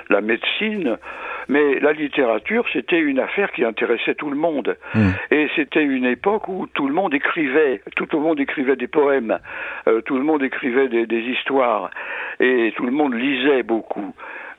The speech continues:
Speaker 1: Euh, donc, euh, Shakespeare, malgré son origine, euh, à moitié paysanne, enfin pas tout à fait paysanne, plutôt bourgeoise que paysanne, à Stratford,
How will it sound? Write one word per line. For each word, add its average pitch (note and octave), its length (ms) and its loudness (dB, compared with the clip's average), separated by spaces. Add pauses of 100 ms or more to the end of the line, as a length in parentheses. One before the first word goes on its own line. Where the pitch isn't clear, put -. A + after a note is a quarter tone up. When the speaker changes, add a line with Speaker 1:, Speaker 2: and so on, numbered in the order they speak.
Speaker 1:
Euh, G2+ 320 0
donc, C#3+ 380 0 (360)
euh, G#2 500 2 (320)
Shakespeare, C#3 600 0
malgré A#2+ 420 2
son A2+ 140 0
origine, A2+ 560 0 (180)
euh, - 240 -2 (400)
à G2+ 80 4
moitié A#2 380 2
paysanne, A#2+ 500 2
enfin G#2 220 2
pas A2+ 180 2
tout - 240 -14
à F#2+ 40 0
fait G2+ 140 -2
paysanne, G2 540 -2
plutôt F#2 400 -4
bourgeoise G#2 480 0 (460)
que F2+ 100 2
paysanne, G2+ 680 0 (840)
à - 160 2
Stratford, - 460 2